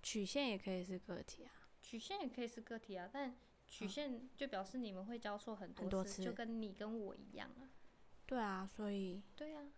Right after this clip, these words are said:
Speaker 2: 那你有没有想过有些人是直线，有些人是曲线？
Speaker 1: 哦，不知道欸，没想那么多。我觉得人性，我不愿意去想的还有很多。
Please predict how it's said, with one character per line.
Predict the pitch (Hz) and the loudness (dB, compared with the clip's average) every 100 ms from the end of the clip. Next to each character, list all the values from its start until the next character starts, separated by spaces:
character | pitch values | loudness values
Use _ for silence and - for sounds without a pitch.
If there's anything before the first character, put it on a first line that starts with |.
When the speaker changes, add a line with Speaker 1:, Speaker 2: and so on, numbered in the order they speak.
| - | -8
Speaker 2:
那 | 302 294 | -2 2
你 | 254 | 4
有 | 240 | 4
没 | 233 | 2
有 | |
想 | 240 220 190 | 0 -4 -4
过 | 202 | -2
有 | 214 | -2
些 | 196 214 | -2 -4
人 | 196 | -4
是 | 196 208 | -4 -6
直 | - | -8
线， | 185 208 | -6 -6
有 | 180 | -6
些 | 175 196 | -8 -6
人 | 180 | -6
是 | 196 | -8
曲 | 190 - | -10 -12
线？ | - - - 220 - - - - - - - - - - | -12 -14 -12 -14 -14 -18 -18 -20 -20 -20 -20 -20 -12 -6
Speaker 1:
哦， | 185 180 180 185 202 214 - - | -4 -4 -6 -8 -10 -12 -12 -4
不 | |
知 | 208 202 | 0 2
道 | 202 175 | 2 2
欸， | 160 | 0
没 | 165 175 | 0 -2
想 | 180 185 | -2 -2
那 | 175 | 0
么 | 185 180 | -2 -2
多。 | 180 160 | 0 2
我 | 170 180 | 2 2
觉 | 208 | 2
得 | 208 214 208 196 - | 6 8 8 6 4
人 | 190 185 190 | 0 2 2
性， | - 247 185 175 202 - - - - | 2 2 2 0 -4 -6 -4 -4 -2
我 | 208 | 2
不 | 277 | 8
愿 | 359 | 8
意 | 427 427 392 | 10 8 8
去 | 392 392 349 | 8 10 10
想 | - 185 175 | 8 4 4
的 | 180 | 2
还 | 175 180 | 4 6
有 | 190 | 6
很 | 196 170 165 | 6 4 2
多。 | 170 165 165 | 2 4 4